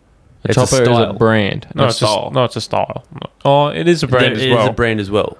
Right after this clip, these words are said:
Speaker 2: Yeah,
Speaker 1: but it's
Speaker 2: but
Speaker 1: a
Speaker 2: it's
Speaker 1: style.
Speaker 2: Yeah, but cruisers, most cruisers aren't choppers. They're just cruisers.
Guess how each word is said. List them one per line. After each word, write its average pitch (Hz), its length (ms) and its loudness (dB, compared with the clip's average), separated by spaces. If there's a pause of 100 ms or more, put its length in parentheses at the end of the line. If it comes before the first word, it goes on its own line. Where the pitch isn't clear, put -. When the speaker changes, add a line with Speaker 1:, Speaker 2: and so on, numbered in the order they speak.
Speaker 2:
Yeah, 120 100 -6
Speaker 1:
but 110 80 2
it's 107 80 -4
Speaker 2:
but 117 100 2
Speaker 1:
a 113 40 4
Speaker 2:
it's 104 80 0
Speaker 1:
style. 101 560 -2
Speaker 2:
Yeah, 107 200 -4
but 110 140 -6 (300)
cruisers, 127 680 0
most 123 280 0
cruisers 110 440 2
aren't 113 280 -4
choppers. 101 420 -4
They're 101 140 -2
just 104 280 -4
cruisers. 98 560 0